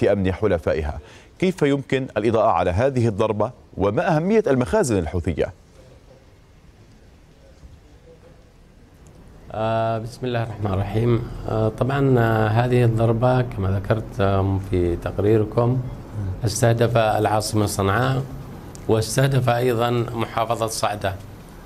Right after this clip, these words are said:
Speaker 2: آه، طبعا، عندما نلاحظ الأسبوع الماضي كان هناك حركة كبيرة لتهريب السلاح من داخل مخازن العاصمة صنعاء باتجاه صعدة،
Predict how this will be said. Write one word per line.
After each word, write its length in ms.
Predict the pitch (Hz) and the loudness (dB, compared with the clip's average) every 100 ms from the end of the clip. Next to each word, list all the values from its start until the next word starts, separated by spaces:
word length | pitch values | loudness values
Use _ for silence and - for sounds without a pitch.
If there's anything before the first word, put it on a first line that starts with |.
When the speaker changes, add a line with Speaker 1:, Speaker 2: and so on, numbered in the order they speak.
| - - - - | -20 -16 -14 -6
Speaker 2:
آه، 360 | 98 104 104 104 | 0 2 2 0
طبعا، 340 | 107 120 131 | -2 -2 0
عندما 300 | 120 123 147 | 0 0 2
نلاحظ 420 | 139 135 139 139 | 4 4 2 2
الأسبوع 580 | 123 117 120 117 143 131 | 2 2 0 2 2 2
الماضي 680 | 113 110 123 127 113 135 139 - - - - - | 2 2 2 2 4 2 2 -4 -14 -18 -18 -12
كان 240 | - 139 131 | -2 0 2
هناك 420 | 120 127 127 123 | 2 2 0 -4
حركة 580 | - - 135 131 - 117 | -10 -4 -2 -2 -2 -4
كبيرة 760 | 107 107 98 123 127 135 143 143 - - - - - | -4 -4 -2 0 0 0 -6 -8 -14 -18 -18 -18 -4
لتهريب 640 | 107 113 107 104 117 135 110 | -2 0 -2 -2 0 2 0
السلاح 540 | 101 - 110 120 110 | -4 -2 0 0 0
من 160 | 110 104 | -4 -2
داخل 360 | 113 110 107 | -2 -2 -4
مخازن 460 | 101 101 117 107 107 | -4 -2 -2 -2 -4
العاصمة 400 | 95 107 110 110 | -2 -4 -2 -4
صنعاء 460 | 92 107 113 143 147 - 131 127 - - | -2 -2 0 -2 -6 -12 -8 -8 -10 -10
باتجاه 800 | 104 107 101 104 104 - 104 120 | -2 0 2 0 -2 -2 0 0
صعدة، 480 | 117 - 113 101 95 | 0 -2 -4 -2 -4